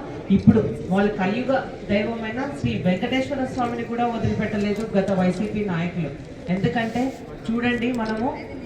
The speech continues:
పరకామణిలో కూడా, దాంట్లో కూడా అవినీతి జరిగింది. అది డెబ్బై వేలు అంటే, ఆ, వాళ్ళు అనడము ఇంత తక్కువనే కదా అంటున్నారు.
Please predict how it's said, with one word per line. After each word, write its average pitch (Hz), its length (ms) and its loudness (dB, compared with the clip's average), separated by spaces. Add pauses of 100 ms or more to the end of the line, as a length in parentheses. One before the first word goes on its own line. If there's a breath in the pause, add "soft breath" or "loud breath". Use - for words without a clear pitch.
(120)
పరకామణిలో 240 680 4
కూడా, 240 400 0 (760)
దాంట్లో 233 380 4
కూడా 262 360 8 (160)
అవినీతి 226 540 2
జరిగింది. 175 420 6 (380)
అది 220 160 6
డెబ్బై 214 420 8
వేలు 240 260 4
అంటే, 269 500 0 (240)
ఆ, 208 320 -2
వాళ్ళు 220 200 4
అనడము 262 460 2
ఇంత 240 240 2
తక్కువనే 277 720 4
కదా 247 180 -2
అంటున్నారు. 208 460 -4